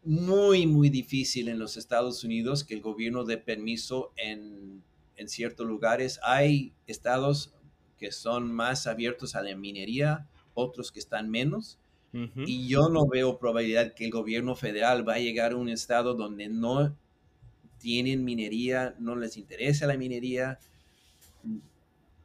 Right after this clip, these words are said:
Speaker 1: am, que el gobierno les va a obligar a abrirse a la minería, sobre todo de uranio, que le espanta a la gente. Entonces, sin hablar de esta compañía,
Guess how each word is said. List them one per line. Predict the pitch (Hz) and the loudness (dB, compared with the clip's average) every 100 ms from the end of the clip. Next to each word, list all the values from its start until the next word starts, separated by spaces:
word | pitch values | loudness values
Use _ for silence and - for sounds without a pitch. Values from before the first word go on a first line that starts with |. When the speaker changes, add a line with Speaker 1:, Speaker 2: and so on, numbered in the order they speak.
| - | -2
Speaker 1:
am, | 117 110 107 104 101 - _ | 2 4 2 0 -6 -14 _
que | 120 | -6
el | 117 | -2
gobierno | 120 127 139 143 | 0 2 4 4
les | 131 120 113 | 4 0 2
va | 131 | 4
a | 139 - _ - | 4 2 _ 0
obligar | 139 135 135 127 160 143 107 110 - | 4 4 4 6 8 8 6 -2 -6
a | 110 | 2
abrirse | 117 120 127 127 139 127 | 2 4 0 0 -2 0
a | 113 | 0
la | 110 | 0
minería, | 110 113 113 131 | 0 -2 0 0
sobre | 123 131 127 | 0 0 0
todo | 196 233 165 | 4 4 6
de | 131 | 4
uranio, | 127 202 147 90 - _ _ _ - | 4 4 4 -2 -12 _ _ _ -8
que | 110 | -2
le | |
espanta | 107 - 139 135 120 | -2 2 2 2 4
a | |
la | 117 | 4
gente. | 151 156 147 - _ _ _ _ _ _ _ _ - | 4 0 -2 -12 _ _ _ _ _ _ _ _ -6
Entonces, | 117 113 127 139 151 147 _ _ _ _ _ _ _ _ | -4 -2 -4 0 -2 -4 _ _ _ _ _ _ _ _
sin | - 143 143 | -2 4 8
hablar | 147 202 247 | 10 12 10
de | 196 | 8
esta | 202 220 | 4 2
compañía, | 185 151 143 135 120 123 208 - | 2 4 4 2 2 0 0 -4